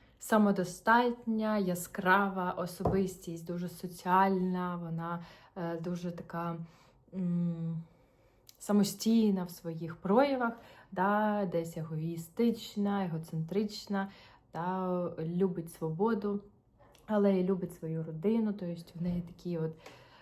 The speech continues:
е, аспекти вс-, всього є. Але перевернутість нам говорить про те, що вона дуже багато всього планує і нічого не встигає.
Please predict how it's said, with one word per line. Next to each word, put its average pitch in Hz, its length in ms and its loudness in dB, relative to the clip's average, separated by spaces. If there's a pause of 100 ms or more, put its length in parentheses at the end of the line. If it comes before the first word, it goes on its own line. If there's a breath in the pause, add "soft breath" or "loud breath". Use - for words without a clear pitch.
(120)
е, 175 480 0 (420)
аспекти 208 500 -2
вс-, - 340 -8
всього 180 440 2
є. 151 200 -6 (380 loud breath)
Але 208 200 4
перевернутість 214 800 0
нам 196 120 0
говорить 190 380 -2
про 185 80 -12
те, 240 200 -4
що 190 200 -10
вона 185 400 -2 (120)
дуже 202 480 -2 (180)
багато 175 520 -2
всього 175 400 -6
планує 170 500 -4
і 190 160 -4
нічого 190 540 0
не 196 120 0
встигає. 160 500 -6